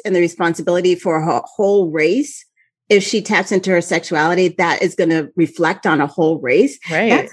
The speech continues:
Speaker 1: a lot. That's a lot of responsibility for somebody to have on their shoulder when you can express to them, "Okay, I hear that this is what maybe you have been taught." You get to look at this situation. You get to decide what's best for you. And we're all individuals. We're not just one big monolith of people.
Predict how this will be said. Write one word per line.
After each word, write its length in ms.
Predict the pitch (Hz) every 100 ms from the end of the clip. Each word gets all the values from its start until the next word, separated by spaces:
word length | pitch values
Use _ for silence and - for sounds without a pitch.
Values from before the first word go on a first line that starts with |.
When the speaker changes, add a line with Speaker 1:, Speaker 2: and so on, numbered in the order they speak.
| 453
Speaker 1:
a 40 |
lot. 480 | 247 214 330 208 -
That's 220 | 220 247 294
a 60 |
lot 260 | 220 202 247
of 80 | 208
responsibility 680 | 190 208 190 214 208 190 185
for 100 | 165
somebody 360 | 190 175 165
to 60 | 156
have 220 | 170 165
on 80 | 160
their 120 | 147
shoulder 360 | - 226 180 160
when 180 | 160
you 80 | 165
can 140 | 160 160
express 420 | - - 165 165
to 120 | 185
them, 180 | 151 143 - - -
"Okay, 300 | 180 185 165
I 60 |
hear 360 | 165 214 202 202
that 220 | 180 160
this 200 | 175 170
is 180 | 175 160
what 260 | 175 165 - _ _ -
maybe 240 | 180 165
you 100 | 170
have 180 | 170 135
been 160 | 156 147
taught." 440 | - 240 208 - - _ -
You 240 | 196 190 - _ 214
get 180 | 185 -
to 100 | 180
look 260 | 170 175
at 160 | 208 -
this 180 | 143 -
situation. 540 | 139 - 135 139 160
You 100 | 151
get 220 | 151 151
to 80 | 151
decide 420 | 151 143 143 139
what's 240 | 143 143 -
best 280 | 143 139
for 100 | -
you. 240 | 165 196 196
And 200 | 175 170
we're 240 | 175 165
all 280 | - 175 175
individuals. 680 | 165 151 156 170 147 139 170
We're 80 |
not 320 | 160 156 - -
just 220 | 156 147
one 260 | 160 156 156 - -
big 140 | 160
monolith 540 | 151 151 156 151 151
of 140 | 135 -
people. 460 | 196 180 151 143